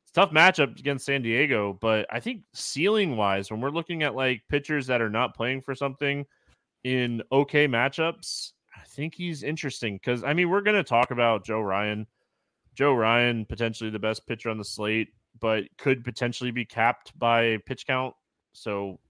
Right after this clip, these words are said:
you know, something to kinda think about when we talk about him. But, I, I mean, I think ceiling-wise, like, maybe we, maybe we fire a couple shots here. Dylan Cease pumped up for his last start of the season,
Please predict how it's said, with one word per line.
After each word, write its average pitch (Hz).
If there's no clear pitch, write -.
you 110
know, 98
something 110
to 98
kinda 107
think 110
about 107
when 104
we 104
talk 110
about 113
him. 123
But, 104
I, 120
I 113
mean, 139
I 113
think 175
ceiling-wise, 104
like, 98
maybe 131
we, 180
maybe 135
we 196
fire 185
a 165
couple 165
shots 147
here. 143
Dylan 139
Cease 139
pumped 139
up 127
for 131
his 117
last 127
start 131
of 117
the 107
season, 120